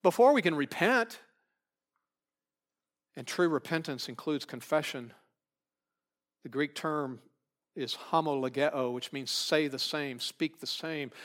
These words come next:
To confess means we are saying what God says about our sin. We are acknowledging to God the fact of our sin,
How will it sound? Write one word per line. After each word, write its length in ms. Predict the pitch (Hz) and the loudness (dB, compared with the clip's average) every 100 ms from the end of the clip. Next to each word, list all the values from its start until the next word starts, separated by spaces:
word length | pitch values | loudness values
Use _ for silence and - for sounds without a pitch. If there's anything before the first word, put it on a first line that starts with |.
| - | -10
To 100 | - | -8
confess 540 | 151 135 - 170 156 147 | -8 -6 4 4 4 -4
means 320 | 143 135 - | -8 -8 -4
we 120 | 151 | -2
are 120 | 135 | -2
saying 420 | 120 - 165 156 | -4 -2 -2 -2
what 240 | 139 139 135 | -4 -6 -2
God 260 | 135 156 | 0 2
says 220 | 151 147 131 | 0 -6 -4
about 240 | 131 127 | -4 -2
our 120 | 123 | -4
sin. 280 | 120 143 127 | -6 -10 -6
We 140 | 151 | -4
are 120 | 143 135 | -2 -4
acknowledging 800 | 135 135 165 180 156 135 131 127 - - - | -6 0 4 4 2 -4 -10 -12 -18 -12 -8
to 240 | - 208 | -4 -4
God 500 | 165 170 156 123 127 | 6 8 8 6 0
the 80 | 135 | -4
fact 440 | - 185 208 214 | 0 6 6 4
of 120 | 139 | 0
our 140 | 127 120 | 0 -2
sin, 400 | - 131 123 | -6 -6 -6